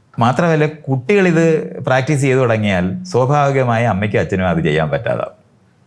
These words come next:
അതാണ് അതിനകത്ത് അതിൻ്റെ കീ ആയിട്ടുള്ള സ്ഥലം.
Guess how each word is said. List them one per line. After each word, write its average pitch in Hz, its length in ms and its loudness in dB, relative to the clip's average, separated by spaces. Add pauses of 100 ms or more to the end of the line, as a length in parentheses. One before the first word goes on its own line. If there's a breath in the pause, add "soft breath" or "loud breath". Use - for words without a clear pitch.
(520)
അതാണ് 131 220 2
അതിനകത്ത് 151 340 2 (400)
അതിൻ്റെ 131 240 0 (100)
കീ 135 120 4 (100)
ആയിട്ടുള്ള 135 400 2
സ്ഥലം. 92 220 -8